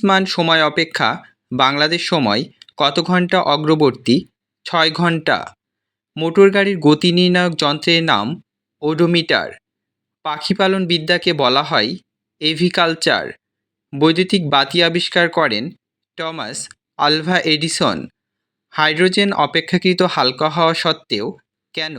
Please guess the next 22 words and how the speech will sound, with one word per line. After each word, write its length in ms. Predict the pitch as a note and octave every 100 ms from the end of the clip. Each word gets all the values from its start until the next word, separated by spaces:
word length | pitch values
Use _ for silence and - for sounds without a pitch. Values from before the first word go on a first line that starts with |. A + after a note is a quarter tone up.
| A#2+ F#3 _ _ -
হিলিয়াম 440 | D#3+ D#3+ F#3 F#3
দ্বারা 240 | F#3 F3+ F3+
বেলুন 380 | D3+ D3 D#3+ D3+
ভর্তি 340 | D#3+ D3 E3+
করা 260 | - D#3+ D#3
হয়? 300 | C#3+ G2+ F3 - _ _ _
হিলিয়াম 460 | D3 D3+ E3+ C#3+ A2+ F#3 _ _ _
নিষ্ক্রিয় 600 | D3 D#3 - A2+ E3+ E3+
গ্যাস। 280 | D#3+ D3 F2+ - - _ _ _ -
নারীর 340 | D3 D3 F3+ F#3+ F3+
স্পন্দন 600 | - - F3+ F3+ F#3 F3+
প্রবাহিত 520 | D#3 C#3 D#3 F3 -
হয় 360 | F3 C#3+ G#2 D3+ _ _ _ _ -
ধমনীর 520 | D3+ D3+ E3 E3+ E3+
ভিতর 320 | D#3 E3 E3+ E3
দিয়ে। 300 | D3+ D#3 G2+ - _ _ _ _ _ -
চিকনগুনিয়া 800 | F3+ F3 G3+ G3 G3 G3 G3 F#3
রোগটি 420 | D#3+ E3+ - A#2+ A#2+ - _ -
কোন 240 | F3 F3+
মাধ্যমবাহিত 800 | E3 C3 C3+ E3 E3+ E3+ F3 -
রোগ? 280 | E3 C#3 G#2+ D#3+ _ _ _ D#3+
পতঙ্গবাহিত। 840 | D3+ E3+ F3 E3+ E3+ E3+ F3 -